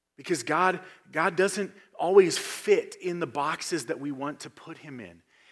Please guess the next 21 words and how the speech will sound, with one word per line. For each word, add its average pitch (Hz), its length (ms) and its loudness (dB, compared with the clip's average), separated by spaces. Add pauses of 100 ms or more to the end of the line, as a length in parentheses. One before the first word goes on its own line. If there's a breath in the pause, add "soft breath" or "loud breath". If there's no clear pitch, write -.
(100)
He's 160 180 -8
not 196 160 4
always 180 380 2
neat 139 560 -10
and 123 180 -14
clean 143 600 -12
like 101 280 -8
we 123 80 -10
want 120 300 -6
him 104 220 -18
to - 120 -20
be, 101 280 -12
or 104 180 -4
what 123 240 -4
we 147 140 -4
think 147 320 -12
neat 139 320 -12
and 117 120 -14
clean 127 380 -12
would 107 240 -12
be. - 220 -20